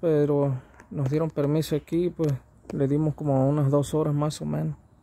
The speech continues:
Así es, camaradas, pues este, los invito a que se suscriban a mi canal y que vean mis videos,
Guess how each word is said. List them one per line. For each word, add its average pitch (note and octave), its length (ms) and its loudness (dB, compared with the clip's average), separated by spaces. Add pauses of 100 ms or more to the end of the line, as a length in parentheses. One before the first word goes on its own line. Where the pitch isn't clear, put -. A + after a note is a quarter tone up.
(720)
Así C#3+ 440 -6
es, D#3+ 160 0
camaradas, D3 640 0
pues C3+ 260 -4
este, B2+ 540 0 (520)
los C#3+ 120 2
invito E3 340 2
a - 40 0
que E3 80 -6
se D3 160 -2
suscriban E3+ 540 0
a D#3 120 0
mi C#3 140 0
canal F3 580 -2 (1300)
y C3+ 160 -2
que C3+ 160 -2
vean D#3 280 0
mis D#3 140 2
videos, E3 520 4